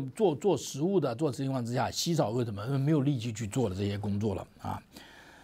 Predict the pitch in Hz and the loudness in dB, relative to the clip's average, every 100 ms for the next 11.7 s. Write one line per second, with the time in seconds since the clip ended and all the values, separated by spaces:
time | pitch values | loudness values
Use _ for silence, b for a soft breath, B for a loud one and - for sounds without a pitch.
0 | B 202 233 202 185 220 196 - 294 285 | B 6 6 6 4 2 4 6 6 6
1 | 285 254 160 123 131 190 143 - 180 113 | 4 6 6 4 4 4 2 0 -2 -2
2 | 92 175 165 165 127 - - - 135 - | -4 -2 0 -2 -8 -14 -12 -6 -6 -2
3 | 196 185 226 233 180 135 147 170 143 143 | 2 4 6 6 4 0 -2 -2 -4 -2
4 | 175 165 127 117 B B - 110 120 123 | 0 2 0 -4 B B -8 -4 -2 -2
5 | 110 101 107 104 139 107 117 117 110 113 | -4 -4 -4 -4 -4 -4 -4 -4 -2 -2
6 | 113 107 123 101 - 110 113 101 101 98 | -2 -2 -2 -2 0 0 0 -4 -6 -6
7 | 101 B B - 104 110 117 117 101 113 | -8 B B -4 -4 -2 -2 -2 -2 -2
8 | 110 110 113 107 117 135 117 147 113 127 | -2 -2 -4 -4 0 2 2 -2 -2 -2
9 | 135 143 107 110 101 127 - B - 202 | 0 0 -2 -4 -4 -4 -6 B 6 6
10 | 170 - 214 160 151 151 233 247 214 208 | 4 0 0 0 -2 0 0 2 2 4
11 | 262 240 277 277 185 151 | 4 2 -2 -2 2 2